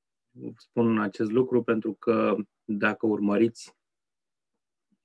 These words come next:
uh, activitatea jurnalistului, pentru că noi, când ne intitulăm jurnaliști, spunem că suntem obiectivi,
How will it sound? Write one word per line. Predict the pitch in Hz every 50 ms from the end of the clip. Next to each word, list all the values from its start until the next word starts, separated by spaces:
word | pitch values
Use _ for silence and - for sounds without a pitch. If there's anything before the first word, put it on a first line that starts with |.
| _ _ _ _ _ -
uh, | 113 104 98 98 - -
activitatea | - 107 - _ _ - 110 104 110 98 - 120 120 117 - - 107 104 104 104 104 107 - _ _
jurnalistului, | 117 113 107 113 107 104 101 95 92 92 113 120 120 - _ - 92 87 -
pentru | - 90 87 - -
că | - 92
noi, | 92 95 92
când | - 104 101
ne | 98 98
intitulăm | 98 98 95 95 - - - 95 98 98 101
jurnaliști, | 98 95 101 95 98 95 92 90 95 101 110 - -
spunem | _ - 101 101 101
că | - 95
suntem | 92 - - 101 95
obiectivi, | 92 92 98 98 92 - _ _ - 123 104 -